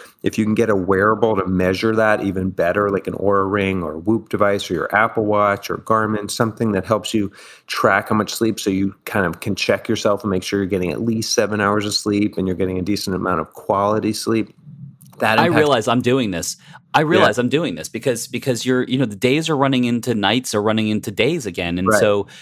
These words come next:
Speaker 2: you know, I
Speaker 1: Right.
Speaker 2: find myself working endless hours because it keeps me distracted.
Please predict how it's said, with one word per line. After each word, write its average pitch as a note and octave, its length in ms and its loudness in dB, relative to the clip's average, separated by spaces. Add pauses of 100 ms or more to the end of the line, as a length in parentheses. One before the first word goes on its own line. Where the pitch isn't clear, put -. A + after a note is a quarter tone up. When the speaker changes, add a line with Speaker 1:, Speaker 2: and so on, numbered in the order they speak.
(140)
Speaker 2:
you C3 100 0
know, A#2+ 80 2
I F#2 80 2
Speaker 1:
Right. F2 80 0
Speaker 2:
find A2+ 180 2
myself G#2+ 480 0
working B2+ 560 2
endless A#2+ 360 2
hours B2+ 460 2
because F#2+ 300 -6
it F2 120 -14
keeps - 280 -6
me A2+ 80 -4
distracted. A#2 720 0